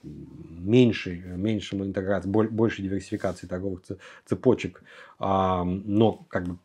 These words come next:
как ближе к, к новому оптимуму,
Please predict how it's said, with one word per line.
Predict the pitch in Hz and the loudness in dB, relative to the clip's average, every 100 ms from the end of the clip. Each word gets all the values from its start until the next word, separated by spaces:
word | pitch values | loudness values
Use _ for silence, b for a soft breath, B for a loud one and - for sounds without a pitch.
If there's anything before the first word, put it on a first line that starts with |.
| _ _ _ _ _ - | _ _ _ _ _ -6
как | 95 85 | -4 0
ближе | 113 107 | 4 4
к, | - 117 90 90 | 2 -2 -2 -4
к | |
новому | 107 98 107 202 | 0 2 2 2
оптимуму, | 247 - 107 90 | 2 2 2 0